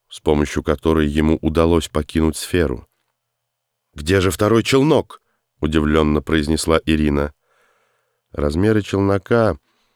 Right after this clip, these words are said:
были больше любой из построек на крыше, и тем не менее второго челнока видно не было.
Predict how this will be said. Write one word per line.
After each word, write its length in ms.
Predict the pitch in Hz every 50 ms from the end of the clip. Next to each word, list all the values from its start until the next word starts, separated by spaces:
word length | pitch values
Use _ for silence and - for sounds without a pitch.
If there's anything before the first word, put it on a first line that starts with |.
| _ _ _ _ _ -
были 380 | 76 76 76 90 95 98 98
больше 420 | 95 95 98 113 107 98 - - 98
любой 420 | 98 101 98 95 101 107 104 101
из 200 | - - 85 -
построек 600 | - 92 90 - - - 95 95 95 92 90 -
на 120 | 95 95
крыше, 560 | 90 - 104 101 98 85 - - - - - - - - - - - - - _
и 120 | - 82
тем 240 | 80 - 87 80 82
не 100 | 82 80
менее 400 | 78 80 85 95 104 110 104 82
второго 460 | - - - 73 71 73 78 90 101
челнока 560 | - - - 107 107 104 101 95 - 78 69 67
видно 300 | 67 69 67 73 76 82
не 200 | 95 107 110 98
было. 380 | 76 69 65 65 65 71 -